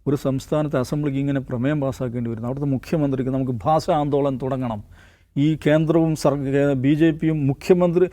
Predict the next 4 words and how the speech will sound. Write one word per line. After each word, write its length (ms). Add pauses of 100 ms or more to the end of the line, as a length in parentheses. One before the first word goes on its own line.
(280)
പ്രധാനമന്ത്രിയും 880
ആഭ്യന്തരമന്ത്രിയും 880
ബംഗ്ലാ 400
വിരോധീസാണ്." 840